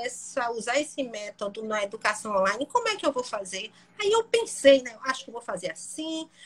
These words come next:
Como é que eu vou fazer pra andar e olhar, né? Porque eu ando e olho."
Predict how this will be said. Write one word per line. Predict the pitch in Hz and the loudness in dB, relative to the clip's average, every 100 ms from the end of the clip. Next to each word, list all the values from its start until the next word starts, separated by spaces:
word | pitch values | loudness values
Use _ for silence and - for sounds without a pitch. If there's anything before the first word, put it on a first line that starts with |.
| - - | -16 2
Como | 554 | 4
é | |
que | 539 | 6
eu | 466 | 4
vou | 480 | -2
fazer | 415 269 294 320 311 | -2 -2 -4 -6 -4
pra | 302 | -2
andar | 285 196 220 262 277 277 _ - | -2 2 4 4 4 0 _ -8
e | 277 | -4
olhar, | 277 254 254 262 269 302 _ _ _ | -4 -4 -6 -4 -6 -8 _ _ _
né? | 240 349 - _ | -8 -8 -10 _
Porque | - - 294 | -18 -8 -4
eu | 269 | -2
ando | 285 330 359 370 | -2 -4 -10 -10
e | 370 | -8
olho." | 269 277 285 240 | -4 -4 -4 -8